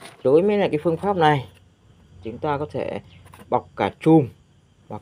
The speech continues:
chúng ta có thể bọc những cái củ rời. Thì qua video này thì mình sẽ chia sẻ cho các bạn cả bọc củ rời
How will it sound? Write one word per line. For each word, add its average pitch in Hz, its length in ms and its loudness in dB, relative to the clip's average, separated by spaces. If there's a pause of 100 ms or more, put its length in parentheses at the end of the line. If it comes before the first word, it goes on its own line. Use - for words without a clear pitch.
chúng 123 80 -16
ta 131 240 -6
có 127 160 -8
thể - 180 -10 (200)
bọc 120 200 -2 (1400)
những - 160 -18
cái 143 140 -14
củ 104 220 -10
rời. 117 320 2 (3250)
Thì 120 140 -18
qua 127 140 -6
video 135 340 -4
này 117 180 -6 (160)
thì - 60 -18
mình 110 220 -20 (100)
sẽ - 100 -10 (480)
chia 131 100 -12 (100)
sẻ 101 200 -6
cho 107 100 -14
các 127 80 -12
bạn 127 200 -8 (300)
cả 98 200 -12 (920)
bọc 113 220 -10
củ 101 240 -14
rời 123 280 2